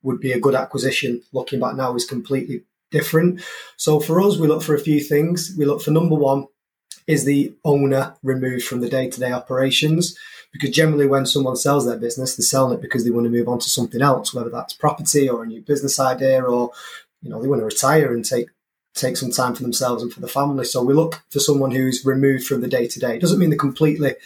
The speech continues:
not involved, but, you know, it's not reliant on them to run. So that's number one. For me, physical activity is something that's, I've probably changed my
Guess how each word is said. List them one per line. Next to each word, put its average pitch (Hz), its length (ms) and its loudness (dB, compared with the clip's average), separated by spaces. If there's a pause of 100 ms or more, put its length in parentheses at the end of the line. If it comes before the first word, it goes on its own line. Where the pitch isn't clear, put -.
(200)
not 139 160 -2
involved, 117 520 0
but, 123 180 -2
you 135 80 -16
know, 120 100 -8
it's - 140 -6
not 127 160 -2
reliant 127 340 -2
on 120 140 -8
them 120 160 -6
to 120 160 -6
run. 143 280 0
So 147 120 -6
that's 139 220 -4
number 127 180 -6
one. 135 240 0 (1080)
For 180 140 0
me, 196 180 6
physical 175 360 2
activity 139 600 0
is 127 520 -4
something 127 440 -2
that's, - 520 -8 (1000)
I've - 240 -4
probably 127 220 0
changed 123 320 0
my 123 140 0